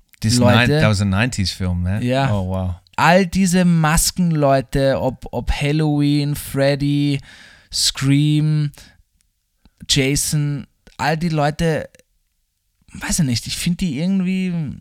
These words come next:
Speaker 2: nicht spooky, ich scheiß mich jetzt nicht an, aber ich find die einfach irgendwie, ich hab die Filme einfach zu früh gesehen. Das ist so, wie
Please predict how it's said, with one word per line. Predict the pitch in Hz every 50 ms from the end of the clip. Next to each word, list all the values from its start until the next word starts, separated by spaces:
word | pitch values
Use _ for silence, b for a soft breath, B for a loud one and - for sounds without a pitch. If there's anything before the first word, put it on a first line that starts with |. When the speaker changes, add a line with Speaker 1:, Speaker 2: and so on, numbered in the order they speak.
| 85 - - -
Speaker 2:
nicht | - - - 185 202 247 147 -
spooky, | - - - 220 240 240 - 214
ich | 185 151
scheiß | - - - 190 185 -
mich | 202 185
jetzt | 185 180 165 -
nicht | 180 170 - -
an, | - 135 170 180
aber | 170 156
ich | 139 -
find | - - 185 180
die | - 175 151
einfach | 147 160 156 156 156 156 -
irgendwie, | 139 156 165 170 165 160 165 165 160 156 147 143 - B B B B B B B B B B B B B B B B B B B B B B B B B B B B _ _ _ _
ich | - 143 -
hab | 143 139 - _ _ -
die | - 160
Filme | - - 202 240 294 320 262
einfach | 156 123 123 120 110
zu | - -
früh | - - - 143
gesehen. | 123 117 - - - 131
Das | 127 - -
ist | 175 - -
so, | - 185 156
wie | 165 180 185 190 190 190 185 185 170 131 90 60 -